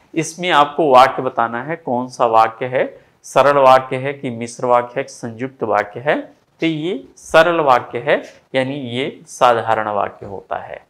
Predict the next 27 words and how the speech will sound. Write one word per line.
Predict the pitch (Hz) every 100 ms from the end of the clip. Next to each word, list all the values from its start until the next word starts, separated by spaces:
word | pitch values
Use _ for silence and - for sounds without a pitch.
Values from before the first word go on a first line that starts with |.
| _ _ _
ठीक | 123 120
है, | 220 - _ _ _ _ _ _ _
मिश्र | - - 131 135 -
वाक्य | 110 110 -
और | 117
संयुक्त | - 117 113 110
वाक्य | 113 123 - 117
नहीं | 127 139
है। | 208 294 - _ _
इसके | 165 160 - 180 - - _ _
पहचान | 135 131 131 123 123
के | 123 127
नियम | 117 117 117
अलग | 117 123 123
होते | 127 131
हैं, | 143 170
इस | 131
पर | - 113
हम | - 110
कभी | 110 110 110
डिटेल | 113 104 110 104
से | - 107
आपसे | 98 - 131
बात | 113 107 - _ _
कर | - 151
लेते | 147 - -
हैं। | - 175